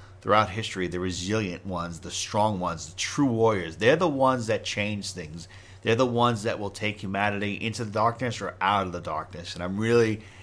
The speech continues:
counting on those small number of people in humanity right now to pull us out of the darkness, to pull us into the light, because I actually believe in the, uh, the will of the people that truly want freedom.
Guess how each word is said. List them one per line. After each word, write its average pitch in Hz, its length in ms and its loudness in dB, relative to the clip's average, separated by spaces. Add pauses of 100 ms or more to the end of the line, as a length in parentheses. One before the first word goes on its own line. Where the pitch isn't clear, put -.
(100)
counting 107 420 0
on 107 180 4
those 104 220 0
small 110 300 0
number 104 260 0
of 95 160 -8
people 107 320 -4
in 92 60 -4
humanity 98 440 0
right 92 260 0
now 95 160 0
to 92 100 -8
pull 113 300 -2
us 110 200 -6
out 101 200 4
of 95 80 -4
the 92 60 -4
darkness, 92 580 -4 (260)
to - 80 -10
pull - 240 0
us 107 180 0
into 92 140 -6
the 85 80 -6
light, 95 260 0
because 95 220 -6
I 127 220 6
actually 131 260 -2
believe 92 640 -2 (480)
in 98 440 0 (340)
the, 92 420 0
uh, 80 160 -4
the 87 120 -6
will 92 560 4 (340)
of 95 120 -2
the 82 60 -10
people 107 360 -4
that 85 180 -4
truly 131 520 0
want 107 340 0
freedom. 110 440 -2